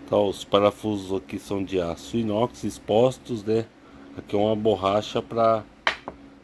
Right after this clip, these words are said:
não deixar escorregar no veículo e grudar no veículo, né? No carro, na carcaça metálica. E aqui a antena, ó, rosqueada aqui. Ela vem com quatro ajustes aqui pra soltar e regular as varitas de aço inox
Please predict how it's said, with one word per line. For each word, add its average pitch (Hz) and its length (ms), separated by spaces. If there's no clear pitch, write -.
não 107 120
deixar 110 260
escorregar 110 480
no 110 120
veículo 127 520
e 143 60
grudar 127 540
no 131 180
veículo, 107 540
né? 110 200
No 104 120
carro, 101 360
na 98 60
carcaça 101 560
metálica. 98 560
E 104 100
aqui 107 260
a 127 60
antena, 110 480
ó, 82 60
rosqueada 87 640
aqui. 127 460
Ela 92 160
vem 104 220
com 104 220
quatro 113 460
ajustes 101 460
aqui 98 180
pra 104 180
soltar 113 600
e - 180
regular 113 460
as 107 100
varitas 113 560
de 110 100
aço 110 300
inox 127 520